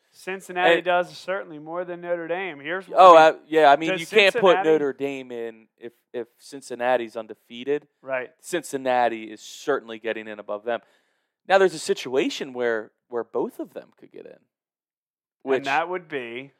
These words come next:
Speaker 2: that would be if
Speaker 1: Alabama,
Speaker 2: Alabama
Speaker 1: Alabama
Speaker 2: loses
Speaker 1: loses,
Speaker 2: to
Speaker 1: Ohio
Speaker 2: Georgia
Speaker 1: State
Speaker 2: or
Speaker 1: beats
Speaker 2: Auburn.
Speaker 1: Michigan and then loses in the Big Ten championship
Speaker 2: Well,
Speaker 1: game,
Speaker 2: even
Speaker 1: right?
Speaker 2: no, no, even so, I still think that you could go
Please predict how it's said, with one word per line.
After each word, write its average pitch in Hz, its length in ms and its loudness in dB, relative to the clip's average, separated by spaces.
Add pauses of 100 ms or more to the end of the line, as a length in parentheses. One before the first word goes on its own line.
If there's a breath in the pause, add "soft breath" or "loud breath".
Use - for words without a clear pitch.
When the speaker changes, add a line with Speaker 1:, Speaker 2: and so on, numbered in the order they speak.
(120)
Speaker 2:
that 131 200 2
would - 180 -8
be 147 180 -2
if 143 60 0 (140)
Speaker 1:
Alabama, 156 40 -4
Speaker 2:
Alabama 147 600 2
Speaker 1:
Alabama 170 60 0 (120)
Speaker 2:
loses 139 460 -6
Speaker 1:
loses, 131 240 -8
Speaker 2:
to 139 180 -10
Speaker 1:
Ohio 135 220 -4 (120)
Speaker 2:
Georgia 117 280 -2
Speaker 1:
State 160 120 -10
Speaker 2:
or 147 300 4
Speaker 1:
beats - 20 0 (400)
Speaker 2:
Auburn. 139 140 -20
Speaker 1:
Michigan 135 760 -18
and 135 180 -20
then 135 220 -14
loses 143 440 -16
in 147 100 -20
the 147 80 -20
Big 147 220 -16 (100)
Ten 156 220 -20
championship - 680 -20
Speaker 2:
Well, 190 160 6
Speaker 1:
game, 208 120 -4
Speaker 2:
even 214 160 -2
Speaker 1:
right? 160 140 -6 (200)
Speaker 2:
no, 233 220 2
no, 240 240 0
even 214 280 -10
so, 208 320 4
I 151 100 6
still 175 280 -6
think 170 380 -12
that 147 180 -8
you 143 140 -20
could 147 220 -14
go 127 420 2